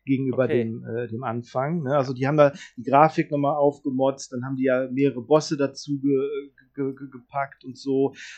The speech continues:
Speaker 1: Also dieser erste, diese drei D L Cs, die es dazu gibt, zu dem ersten Teil, die haben dem Spiel auch nochmal ordentlich, äh, ordentlich Schub gegeben. Also jetzt ohne die D L Cs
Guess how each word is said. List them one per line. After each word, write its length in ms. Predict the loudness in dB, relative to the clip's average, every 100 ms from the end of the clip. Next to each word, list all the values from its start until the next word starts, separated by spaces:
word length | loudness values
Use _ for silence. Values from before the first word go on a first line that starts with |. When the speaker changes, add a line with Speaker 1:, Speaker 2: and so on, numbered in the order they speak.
| -6
Speaker 1:
Also 160 | -2
dieser 180 | 2 4
erste, 400 | 4 0 0 -2
diese 220 | -2 -4
drei 260 | 2 4 4
D 140 | 4
L 80 | 2
Cs, 380 | 0 -6 -6 -6
die 100 | -12
es 80 | -4
dazu 360 | -4 -4 -8
gibt, 280 | -4 -4 -4
zu 100 | -12
dem 160 | -10 -4
ersten 260 | -4 -4
Teil, 200 | -4 -2
die 100 | -2
haben 160 | -6 -4
dem 160 | -6
Spiel 460 | -6 -12 -4 0 0
auch 80 | 0
nochmal 320 | -2 -2 -2
ordentlich, 800 | 2 4 4 0 -6 -6 -6 -10 -4
äh, 220 | 0 0 0 _ -20 0
ordentlich 480 | 2 2 0 -8
Schub 320 | -4 -2 -4 -6
gegeben. 460 | -6 -2 -2 -2
Also 180 | -6 -2
jetzt 240 | -2 -2 -2
ohne 260 | 0 0
die 120 | -2
D 140 | 0 0
L 80 | 0
Cs 180 | -6